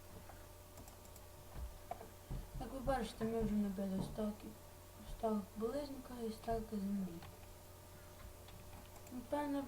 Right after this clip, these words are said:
буде кінчатися серія наша на тому, ми обустроїмо вже наш дім. Або ще зараз попробуємо попаркурити. Але я паркурити не вмію.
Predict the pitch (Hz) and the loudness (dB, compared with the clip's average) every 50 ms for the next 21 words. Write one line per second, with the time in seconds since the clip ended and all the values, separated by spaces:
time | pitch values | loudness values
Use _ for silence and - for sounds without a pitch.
0 | - 269 277 220 - 233 220 220 208 202 202 202 - - 233 233 233 - 302 311 | 0 0 -2 0 2 2 4 4 4 4 2 0 -2 -2 -2 -2 2 8 8 8
1 | 311 311 - - - - - 202 196 196 190 180 185 185 185 180 180 185 185 - | 8 8 4 -4 -8 -2 2 4 4 4 4 4 4 2 2 2 2 2 2 2
2 | - 190 185 185 185 185 - - 254 262 262 233 214 208 208 196 190 190 196 190 | 2 2 4 4 4 4 2 2 0 2 4 6 8 8 8 8 6 4 4 2
3 | 180 185 185 - - - 196 202 190 190 - 185 185 185 185 180 180 180 185 180 | 2 0 -2 -2 -2 0 0 0 0 0 0 0 0 0 0 0 0 0 0 0
4 | 180 180 180 180 180 - - - 202 190 185 175 190 226 262 277 285 277 - - | 0 -2 -2 -2 -4 -4 -6 -4 -4 -4 -2 0 0 0 0 0 0 -2 -4 -8
5 | - - - - - - - - - - - - - 269 277 269 311 302 294 - | -10 -10 -10 -10 -10 -10 -10 -10 -10 -10 -4 0 2 4 6 6 6 6 6 4
6 | 277 233 214 254 247 233 226 226 214 - - - 214 196 - 220 220 220 202 190 | 2 2 6 6 8 8 8 6 4 4 0 -2 -2 2 6 6 6 8 8 6
7 | 190 190 185 - 190 - - 196 190 185 - - 196 190 185 180 180 180 - 185 | 4 2 2 0 -2 0 0 0 0 0 0 0 0 0 2 0 -2 -2 -4 -6
8 | 180 - - - - - - - - - - - - - - - - - - - | -6 -6 -8 -10 -12 -12 -12 -12 -12 -12 -12 -12 -12 -6 -4 -2 -2 -2 -4 -8
9 | - - - - - - - - - - - 214 226 233 240 226 - 220 214 214 | -10 -12 -12 -12 -12 -12 -14 -12 -8 2 6 8 8 8 8 6 6 4 4 6
10 | - 226 208 208 208 - 208 196 196 202 208 220 247 262 277 277 269 269 | 6 6 6 6 4 4 2 2 4 4 4 2 2 2 0 0 0 -2